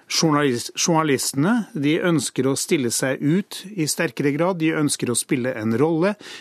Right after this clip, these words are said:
de ønsker å kommentere, de ønsker å være synlige på samme måte som politikerne. Og dette fører jo til at, eh, den mer saksorienterte, balanserte, eh, journalistikken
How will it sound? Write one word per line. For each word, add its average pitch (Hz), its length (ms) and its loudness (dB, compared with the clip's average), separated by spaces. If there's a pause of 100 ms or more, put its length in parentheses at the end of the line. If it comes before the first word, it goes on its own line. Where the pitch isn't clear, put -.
(120)
de 160 140 4
ønsker 151 420 0
å 120 80 -4
kommentere, 139 800 2
de 147 160 0
ønsker 156 360 0
å 123 60 2
være 143 240 0
synlige 135 720 2
på 156 140 -4
samme 139 320 2
måte 147 500 0
som 120 400 2 (340)
politikerne. 123 680 0 (640)
Og 151 560 2
dette 175 320 0
fører 147 320 2
jo 135 160 4
til 135 240 0
at, - 320 -2
eh, 135 480 2
den 139 400 2
mer 135 400 2
saksorienterte, 120 1400 0
balanserte, 135 1080 0 (800)
eh, 127 280 -2
journalistikken 156 840 2